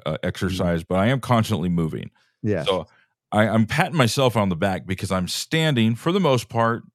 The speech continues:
Speaker 1: Every
Speaker 2: Mm-hmm.
Speaker 1: once in a while, today my back is a little bit sore because I had extra standing time today
Speaker 2: Yeah.
Speaker 1: working with Scott Shara. Uh, so I'm, like, going on, you know,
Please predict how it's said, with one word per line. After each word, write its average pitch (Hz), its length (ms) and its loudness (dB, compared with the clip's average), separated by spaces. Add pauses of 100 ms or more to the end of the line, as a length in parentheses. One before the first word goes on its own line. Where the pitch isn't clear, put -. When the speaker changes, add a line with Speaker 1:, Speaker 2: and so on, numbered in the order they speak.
Speaker 1:
Every 110 160 4
Speaker 2:
Mm-hmm. 117 60 4
Speaker 1:
once 110 160 2
in 110 40 -2
a - 40 4
while, 95 40 -4
today 147 400 2
my 123 160 0
back 107 340 -2
is 87 100 0
a 82 60 -2
little 113 260 0
bit 120 200 0
sore 107 300 -2
because 85 680 -4
I 92 180 -6
had 90 260 -4 (140)
extra - 280 -6
standing 95 400 -4
time 104 220 -2
today 107 300 -2 (400)
Speaker 2:
Yeah. 117 120 4
Speaker 1:
working 90 200 2
with 82 100 -4
Scott 85 240 -2
Shara. 95 400 -2 (640)
Uh, 85 280 0
so 87 300 -2
I'm, 87 180 2
like, 80 240 -4
going 90 260 0
on, 82 420 -2 (1160)
you 85 100 -4
know, 80 140 -6